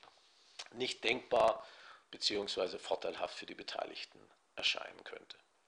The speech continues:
Werden wir etwas spezifischer und betrachten einmal das, was man gemeinhin als, als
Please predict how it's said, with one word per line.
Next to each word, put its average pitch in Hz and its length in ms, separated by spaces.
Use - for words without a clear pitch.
Werden 165 240
wir 165 80
etwas 151 240
spezifischer - 760
und 101 100
betrachten 131 680
einmal 110 720
das, - 260
was - 220
man 101 240
gemeinhin 104 640
als, 50 380
als 92 360